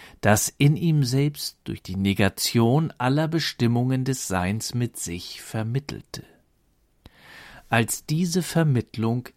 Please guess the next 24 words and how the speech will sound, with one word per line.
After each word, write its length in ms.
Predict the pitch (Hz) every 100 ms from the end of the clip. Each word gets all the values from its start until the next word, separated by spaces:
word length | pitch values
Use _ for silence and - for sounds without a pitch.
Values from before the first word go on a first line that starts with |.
| _
enthält 680 | 139 135 - - 170 147 -
sie 320 | - 87 - -
die 120 | 87
Negation 1000 | 85 82 87 82 - - 104 87 73 92 -
und 180 | 90 87
Verhältnis. 840 | - 87 82 76 - 65 - - - _ - - - - -
Und 160 | 98 98
was 260 | 104 -
Zustand 680 | - - 196 - - 85 87
hieß, 580 | - 104 147 - - - -
ist 340 | 127 - - -
ihr 340 | 135 120 113
immanentes, 1000 | 143 123 127 147 175 147 82 - - -
sich 380 | - 110 120 117
auf 200 | 127 117
sich 420 | 113 156 160 -
beziehendes 840 | - 90 - 104 92 76 78 - -
Unterscheiden. 880 | 98 82 73 73 - 69 62 - _ _ _ _ _ _ _ - -
Eben 400 | 139 160 165 165
die 220 | 120 - _
Äußerlichkeit 1040 | 120 175 - 185 185 175 - 175 175 -
und 240 | - 131 131
deren 280 | 127 101
Verschwinden 960 | 92 92 85 - 110 117 113 117 120 131